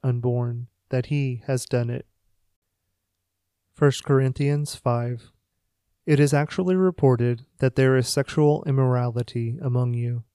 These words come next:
and of a kind that is not tolerated even among pagans. For a man has his father's wife, and you are arrogant.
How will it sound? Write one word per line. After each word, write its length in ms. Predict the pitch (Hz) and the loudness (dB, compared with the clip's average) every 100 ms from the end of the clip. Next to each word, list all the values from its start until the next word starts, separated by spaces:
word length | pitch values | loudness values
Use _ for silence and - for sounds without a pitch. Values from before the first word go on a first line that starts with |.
| _ _ _ | _ _ _
and 140 | 143 139 | 0 2
of 100 | 143 | 2
a 60 | |
kind 360 | 165 151 135 127 | 2 0 0 2
that 100 | 123 | 0
is 160 | 120 123 | 0 -2
not 220 | 131 139 | -4 -4
tolerated 720 | - 143 135 120 117 120 117 - | -4 0 0 0 0 -2 -4 -4
even 280 | 135 131 | 0 2
among 300 | 127 123 120 | 2 0 -2
pagans. 640 | 117 131 120 123 120 120 - _ _ _ _ | -2 -4 -4 -6 -8 -10 -14 _ _ _ _
For 180 | - 139 | 2 4
a 60 | 131 | 4
man 260 | 135 147 | 2 2
has 200 | 151 156 | 2 0
his 160 | - 135 | 0 -2
father's 480 | - 127 123 120 - | 0 0 0 -2 -2
wife, 460 | 120 117 117 - _ _ | -6 -6 -8 -12 _ _
and 160 | - 131 | -2 2
you 200 | 143 156 | 2 2
are 160 | 139 - | 2 2
arrogant. 560 | 143 135 123 120 - | 0 0 0 -4 -6